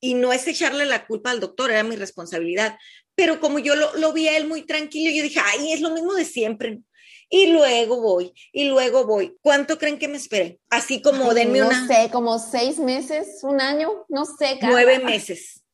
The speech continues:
Speaker 1: nueve
Speaker 2: Wow.
Speaker 1: meses me esperé, porque, no, no, porque no voy a justificar, por una o por otra, pero cuando ya decidí ir, fue impresionante, porque estaba esa bolita ahí todavía, pero entonces yo empecé a notarla creciendo más,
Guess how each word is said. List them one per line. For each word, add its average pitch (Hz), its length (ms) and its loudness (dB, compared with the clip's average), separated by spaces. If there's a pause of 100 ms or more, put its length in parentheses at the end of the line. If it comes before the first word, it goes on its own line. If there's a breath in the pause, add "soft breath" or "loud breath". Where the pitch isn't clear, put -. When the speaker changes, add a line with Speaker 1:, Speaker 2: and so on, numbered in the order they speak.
Speaker 1:
nueve 262 460 4
Speaker 2:
Wow. 269 120 4
Speaker 1:
meses 233 400 -4
me 214 120 -10
esperé, - 560 -14
porque, 214 1120 2 (100)
no, 202 300 -2
no, 208 200 -6
porque 220 340 -2
no 196 120 -4
voy 202 120 0
a 202 40 -10
justificar, 175 680 -10
por 220 180 4
una 247 220 4
o 233 60 -2
por 254 140 4
otra, 269 520 2 (420)
pero 247 240 6
cuando 233 240 0
ya 220 220 0
decidí 247 600 -4
ir, 277 180 -6
fue 220 140 2
impresionante, 208 720 -4
porque - 420 -6 (280)
estaba 220 380 0
esa 294 160 0
bolita 247 320 0
ahí 254 180 -4
todavía, 254 500 -4
pero 196 200 2
entonces 226 580 -8
yo 196 80 0
empecé 202 340 -6
a 190 40 -4
notarla 196 600 -4 (120)
creciendo 190 540 -2
más, 190 560 -6